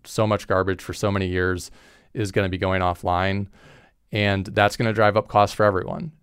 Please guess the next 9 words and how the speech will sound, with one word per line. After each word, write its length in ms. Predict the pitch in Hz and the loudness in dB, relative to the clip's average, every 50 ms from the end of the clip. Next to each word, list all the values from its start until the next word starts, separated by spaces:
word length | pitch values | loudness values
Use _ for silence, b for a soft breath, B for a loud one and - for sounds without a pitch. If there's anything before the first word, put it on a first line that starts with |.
| _ _ | _ _
when 260 | - 101 95 92 90 | -10 -6 -6 -4 -2
that 160 | 90 90 92 | -2 -4 -4
infrastructure 500 | 98 90 87 92 - 98 87 - - 101 | -4 -6 -8 -8 -6 -6 -6 -6 -6 -6
goes 200 | 85 92 87 85 | -4 -4 -4 -4
away, 440 | 101 90 92 95 90 85 85 85 87 - | -4 -2 0 0 2 0 0 -2 -6 -8
because 520 | - 95 - - 98 87 82 82 82 - | -12 -14 -8 -4 -2 -2 -2 -4 -6 -10
when 200 | - - 95 87 | -10 -8 -6 -4
that's 220 | 90 95 98 - - | -2 -2 -4 -2 0
gone, 480 | - 143 127 104 98 95 95 95 95 | 2 4 4 6 4 2 0 -2 -6